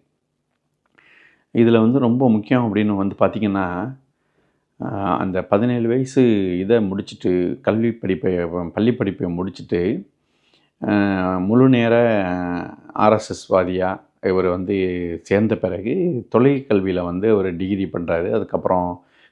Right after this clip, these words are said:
குஜராத் யூனிவர்சிட்டியில வந்து மாஸ்டர், மாஸ்டர் பண்றாரு. ஆ, பி ஜே பி சேர்ந்த பிறகு, ஆ, இவருடைய இதுல வந்து நிறைய வள-, வளர்ச்சியும் இருக்கு, நிறையா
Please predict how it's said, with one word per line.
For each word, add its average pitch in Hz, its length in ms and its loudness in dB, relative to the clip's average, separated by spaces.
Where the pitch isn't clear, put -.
குஜராத் 98 360 2
யூனிவர்சிட்டியில 87 500 -2
வந்து 87 280 -4
மாஸ்டர், 90 400 -4
மாஸ்டர் 90 520 -6
பண்றாரு. 85 540 -2
ஆ, 110 460 0
பி 120 200 4
ஜே 147 140 6
பி 139 200 2
சேர்ந்த 131 440 2
பிறகு, 95 380 -2
ஆ, 113 100 0
இவருடைய 110 480 6
இதுல 117 300 6
வந்து 113 260 2
நிறைய 110 400 2
வள-, 101 220 4
வளர்ச்சியும் 110 540 2
இருக்கு, 98 200 -2
நிறையா 120 360 4